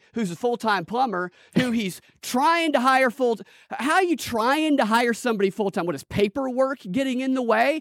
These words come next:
Just hire him full-time, but then he tells us why he shouldn't hire him full-time, because his plumber buddy's too stupid to, to look at what the ticket prices are,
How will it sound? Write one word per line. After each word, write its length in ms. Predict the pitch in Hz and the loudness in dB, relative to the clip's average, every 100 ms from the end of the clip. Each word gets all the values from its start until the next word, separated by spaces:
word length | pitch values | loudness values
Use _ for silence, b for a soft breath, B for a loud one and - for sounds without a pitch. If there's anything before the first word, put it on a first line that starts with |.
| B | B
Just 220 | B 320 - | B -2 0
hire 420 | 240 269 330 262 | 2 2 2 0
him 100 | 247 | 0
full-time, 680 | - 240 220 294 277 247 - B B | 0 0 0 0 2 2 -2 B B
but 240 | 196 208 | 0 2
then 380 | 220 330 269 262 b b | 2 2 2 -4 b b
he 140 | 269 | -4
tells 320 | - 240 247 | 0 0 0
us 120 | 262 | -2
why 140 | 233 247 | 0 0
he 140 | 269 | 0
shouldn't 480 | 233 - 330 302 302 | -2 0 0 2 2
hire 260 | 240 214 208 | 2 4 2
him 120 | 202 | 2
full-time, 500 | 220 208 214 202 196 | 0 0 2 0 0
because 240 | 202 214 | 0 0
his 100 | 165 | -2
plumber 320 | - 254 277 | -6 -4 -4
buddy's 340 | 175 247 269 202 | 0 0 0 -4
too 140 | 220 | -10
stupid 720 | 190 - 247 294 320 156 147 156 B B B | -10 -10 -6 -4 -2 -2 -2 -6 B B B
to, 200 | 220 190 | 2 2
to 140 | - | 4
look 240 | 190 226 226 | 4 4 2
at 80 | 98 | 0
what 140 | 202 | -2
the 60 | - | -2
ticket 360 | 311 320 208 | -2 -2 -4
prices 400 | 185 147 131 131 | -2 -2 -2 -4
are, 320 | 135 120 135 | -2 0 -2